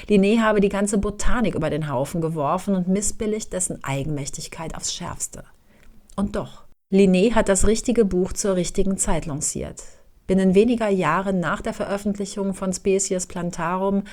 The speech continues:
haben die meisten Botaniker die binäre Nomenklatur und die umfassenden Reformen ihres Autors akzeptiert, wenn auch zähneknirschend. Es gibt einfach keinen praktikableren Ersatz, so künstlich das System auch von manchem empfunden ist.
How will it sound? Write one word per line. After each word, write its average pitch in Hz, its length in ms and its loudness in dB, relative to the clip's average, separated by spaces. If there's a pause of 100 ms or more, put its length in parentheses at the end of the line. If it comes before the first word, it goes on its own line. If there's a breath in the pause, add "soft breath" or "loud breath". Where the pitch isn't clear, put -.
(140 loud breath)
haben 226 300 2
die 196 100 2
meisten 208 440 0
Botaniker 185 600 -2
die 202 120 2
binäre 196 560 2
Nomenklatur 185 1040 -4
und 277 300 -4
die - 160 -8
umfassenden 208 680 0
Reformen 202 680 0
ihres 208 340 -4
Autors 151 540 -6
akzeptiert, 170 800 -4 (180 loud breath)
wenn 208 140 -6
auch 240 120 -8
zähneknirschend. - 920 -10 (440 loud breath)
Es 208 140 -2
gibt - 300 0
einfach 202 360 0
keinen 202 320 6
praktikableren 190 1000 0
Ersatz, 202 580 -6 (200 loud breath)
so - 140 -2
künstlich 240 560 0
das 233 160 -2
System 180 440 -2
auch 202 260 -6
von 226 200 -2
manchem 160 420 -4
empfunden 170 600 -4
ist. - 300 -10